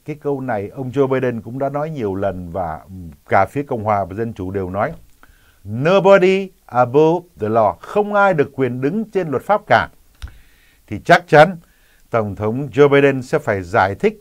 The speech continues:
và minh bạch vấn đề này trước công chúng của Hoa Kỳ. Nếu không đó, thì thưa quý vị, ông Bộ trưởng Tư pháp Merrick,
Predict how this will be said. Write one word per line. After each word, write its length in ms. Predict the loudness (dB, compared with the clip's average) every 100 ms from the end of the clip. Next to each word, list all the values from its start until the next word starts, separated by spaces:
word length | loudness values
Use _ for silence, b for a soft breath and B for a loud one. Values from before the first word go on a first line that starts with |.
| -14
và 180 | -8
minh 320 | -6 -4 -4 -2
bạch 220 | -2 -2
vấn 140 | -6
đề 140 | -4 -2
này 260 | -2 -4 -8
trước 260 | -12 -12 -12
công 260 | -10 -10 -10
chúng 300 | -12 -12 -14
của 160 | -12
Hoa 140 | -6 -6
Kỳ. 320 | -4 -4 -4 -12 b b b b b b b b
Nếu 300 | -8 -2 -2
không 340 | 0 2 2 2
đó, 120 | -2 -2 _ _ _ _ _ _
thì 440 | -8 -6 -6 -6
thưa 160 | -8 -10
quý 140 | -8
vị, 180 | -4 -6 -8 _ _ _ _ b b b b
ông 180 | -6 -2
Bộ 140 | -2
trưởng 260 | -2 -6 -6
Tư 100 | -4
pháp 320 | 2 2 2
Merrick, 440 | -2 -2 -8 -8